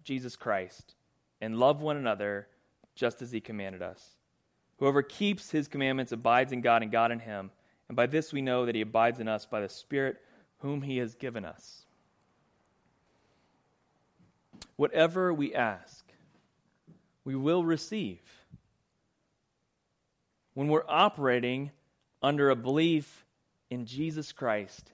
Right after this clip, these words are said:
as he is. Why is that?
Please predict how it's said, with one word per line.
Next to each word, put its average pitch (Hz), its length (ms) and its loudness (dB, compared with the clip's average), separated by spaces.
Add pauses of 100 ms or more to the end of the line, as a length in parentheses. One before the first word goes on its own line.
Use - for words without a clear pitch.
as 117 340 -4
he 131 80 -14
is. 98 500 -16 (1900)
Why 160 220 2
is 175 200 2
that? 156 400 4